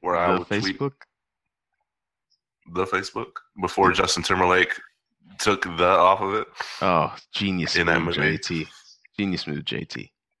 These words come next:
Speaker 1: And, um, we're everywhere, man. So check us out at the Coin Telegraph. Check us out at the bitcoin podcast dot com. Special,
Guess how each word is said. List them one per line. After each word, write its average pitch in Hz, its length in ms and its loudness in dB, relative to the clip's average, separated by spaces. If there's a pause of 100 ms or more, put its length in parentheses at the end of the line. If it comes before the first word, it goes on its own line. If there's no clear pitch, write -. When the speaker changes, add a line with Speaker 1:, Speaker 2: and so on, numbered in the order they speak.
(1040)
Speaker 1:
And, 92 380 2
um, 87 680 4
we're 90 140 0
everywhere, 90 440 0
man. 76 400 -4
So - 140 -20
check 90 160 -2
us 90 120 -6
out 87 100 0
at 73 60 -4
the 85 60 -4
Coin 85 220 -4
Telegraph. 85 540 0
Check 80 160 -4
us - 100 -10
out 82 120 0
at 80 80 -6
the 78 60 -8
bitcoin 78 460 -6
podcast 82 580 -2
dot 80 220 -2
com. 87 440 2
Special, 104 840 0